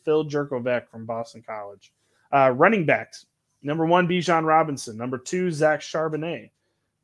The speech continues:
Three, Jahmyr Gibbs. Four, Sean Tucker. Five, Blake Corum.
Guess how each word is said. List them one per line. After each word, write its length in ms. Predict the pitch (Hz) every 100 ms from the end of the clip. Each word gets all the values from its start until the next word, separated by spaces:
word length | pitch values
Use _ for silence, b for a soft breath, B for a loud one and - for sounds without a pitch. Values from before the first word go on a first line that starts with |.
| -
Three, 420 | 160 214 - - _
Jahmyr 340 | - 135 151 151
Gibbs. 380 | 175 170 113
Four, 400 | - 160 190 160
Sean 420 | 120 - 139 147 143
Tucker. 400 | 165 156 104 104
Five, 560 | - 165 180 131 110 113
Blake 320 | 131 156 -
Corum. 580 | - 127 127 147 180